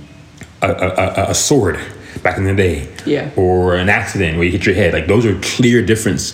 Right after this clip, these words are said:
Speaker 1: clear external things. Internally, either two things can cause internal d-, disease. What you put into your body,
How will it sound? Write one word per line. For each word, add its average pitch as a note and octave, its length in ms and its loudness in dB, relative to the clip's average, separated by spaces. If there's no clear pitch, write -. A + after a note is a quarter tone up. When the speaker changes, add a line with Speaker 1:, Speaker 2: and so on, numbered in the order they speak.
Speaker 1:
clear C#3 600 4
external G2+ 360 0
things. E2 460 -2
Internally, F#2+ 840 0
either A2+ 540 2
two E3+ 120 4
things D3 200 2
can B2+ 140 2
cause A#2+ 280 4
internal G2+ 380 2
d-, G2 80 -6
disease. E2+ 580 0
What - 140 -2
you F#2 60 0
put A#2+ 160 2
into A#2 160 0
your F2+ 100 2
body, E2+ 300 2